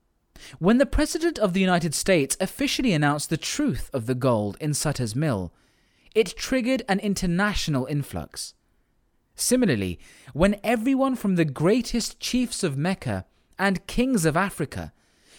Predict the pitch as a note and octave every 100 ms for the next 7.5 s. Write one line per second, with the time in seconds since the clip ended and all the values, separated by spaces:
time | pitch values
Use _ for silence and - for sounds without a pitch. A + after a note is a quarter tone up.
0 | - F3+ F#3 - - A3+ A#3+ A#3+ G#3+ G3
1 | G3+ - C4 B3 A#2+ - F3+ D#3 D3 A3
2 | A3 C#3 B2+ - C3 - G#3 G3+ G#2+ F2+
3 | - - - C3 - A2+ C#3+ C3+ F#2 E2
4 | - _ _ - - - - C#4 - C#4
5 | - A#3+ A#3 A#3 - G3+ G3+ G#3 B3 -
6 | A3+ G#3+ G3+ D#3+ C3+ F3 C4 A#3 F#3 F#3
7 | - - C#4 A2+ -